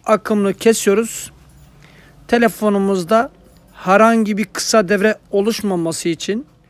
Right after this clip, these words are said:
buna dikkat ve özen göstermeniz gerekir. Cep telefonları ile ilgili teknik bir sorun olduğu zaman arkadaşlar, cihazınızı açtığınız durumlarda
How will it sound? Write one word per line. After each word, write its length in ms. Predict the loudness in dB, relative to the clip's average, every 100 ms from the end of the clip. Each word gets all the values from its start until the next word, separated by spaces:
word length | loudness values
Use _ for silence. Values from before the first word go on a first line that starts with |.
| -6
buna 320 | 0 0 -2
dikkat 400 | -8 -2 -2 0
ve 80 | -4
özen 320 | -2 0 0
göstermeniz 560 | -2 -2 -4 -4 -4 -4
gerekir. 420 | -4 -4 -2 -2 -4 _ _ _ _ _ _ _ _ _ _ _ _ _ _ _ _ _ _ _ _ _ _ _ _ _ _ _ _ _ _ _ _ _ -14
Cep 340 | 0 0 0 -2
telefonları 640 | 0 0 -4 -2 -2 -2
ile 160 | 0
ilgili 340 | -2 -2 -6 -6 -10 -18 -16 -8 -4
teknik 300 | -4 -8 -12 -8
bir 60 | -8
sorun 540 | -2 0 0 -4 -6 -14 _ _
olduğu 360 | 4 4 4 2
zaman 280 | 0 0 0
arkadaşlar, 560 | -4 -6 -8 -6 -8 -8 -16
cihazınızı 680 | -2 2 2 2 -4 -4 -6 -4
açtığınız 600 | -4 -4 -6 -6 -6 -4
durumlarda 580 | -4 -2 -4 -4 -6